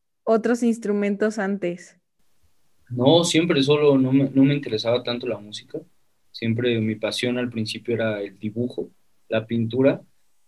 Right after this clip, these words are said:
Speaker 2: pero no, no encontré nunca qué decir realmente hasta, hasta que llegó la música y me fue más fácil decir cosas, ¿no? Y al final el arte es eso, ¿no? Es un medio para decir algo de,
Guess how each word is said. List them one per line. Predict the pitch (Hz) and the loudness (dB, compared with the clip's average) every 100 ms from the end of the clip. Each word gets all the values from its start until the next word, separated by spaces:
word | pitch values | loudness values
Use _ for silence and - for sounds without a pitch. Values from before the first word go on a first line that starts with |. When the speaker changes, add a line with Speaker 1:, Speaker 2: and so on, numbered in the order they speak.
| - | -2
Speaker 2:
pero | 127 123 120 117 113 113 110 - - | 0 4 6 6 6 2 0 -6 -16
no, | 123 127 135 139 | -6 2 6 6
no | 135 135 143 | 6 6 6
encontré | 151 147 139 139 | 4 0 4 6
nunca | 143 143 143 131 | 6 4 0 0
qué | 135 | 4
decir | 135 131 135 135 | 4 4 4 6
realmente | 135 123 123 120 120 - _ _ - | 6 2 -2 -6 -6 -8 _ _ -18
hasta, | 104 104 - 98 98 95 90 92 _ _ _ _ _ _ _ - | -14 -14 -12 -10 -10 -12 -14 -18 _ _ _ _ _ _ _ -16
hasta | - 113 | -8 -6
que | 110 | -2
llegó | 107 107 | 0 4
la | 131 | 6
música | 135 131 127 131 139 | 6 6 4 2 4
y | 131 | 4
me | 110 107 | 0 -4
fue | 104 120 | -4 -2
más | 120 113 | -2 -2
fácil | - 110 113 110 | 0 0 -2 -6
decir | 104 - 107 | -6 -8 -8
cosas, | - 110 110 85 | -6 -6 -6 -12
¿no? | 87 - _ _ _ | -14 -20 _ _ _
Y | - | -2
al | 120 | -2
final | 123 131 156 151 - | 2 4 4 4 0
el | 110 110 | -2 0
arte | 123 131 131 123 | 0 0 -2 -4
es | 117 | -4
eso, | - - 98 | -8 -10 -14
¿no? | 98 110 | -8 -6
Es | 107 - _ _ _ _ | -6 -10 _ _ _ _
un | 123 123 | -2 0
medio | 123 123 131 131 | 2 6 6 6
para | 110 104 | 2 -2
decir | 101 - 120 | -6 -6 0
algo | 113 113 117 113 | 2 2 0 0
de, | 110 98 90 | 0 -2 -6